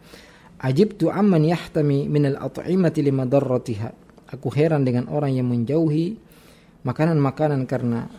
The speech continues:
bahayanya. "Kaifa la yahtami minadz-dzunubi lima'arratiha." Bagaimana, kenapa ia tidak menjauhi dosa-dosa karena bahaya dan pengaruh buruknya? Maka wajib bagi setiap muslim untuk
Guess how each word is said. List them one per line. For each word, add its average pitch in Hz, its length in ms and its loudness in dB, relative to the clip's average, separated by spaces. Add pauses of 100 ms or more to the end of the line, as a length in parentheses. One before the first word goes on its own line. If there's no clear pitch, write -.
bahayanya. 143 720 0 (160)
"Kaifa 170 400 0
la 139 240 0
yahtami 151 560 0
minadz-dzunubi 135 640 0
lima'arratiha." 120 840 -2 (840)
Bagaimana, 135 640 2 (480)
kenapa 160 400 -2
ia 131 160 0
tidak 135 240 -6
menjauhi 127 320 0
dosa-dosa 120 640 -4
karena 113 400 -6 (320)
bahaya 123 480 -2
dan 110 160 -4
pengaruh 113 320 -4 (320)
buruknya? 123 560 0 (640)
Maka - 160 -4
wajib 151 400 6
bagi 120 240 -4
setiap 131 320 -2
muslim 143 320 -2
untuk 127 400 -6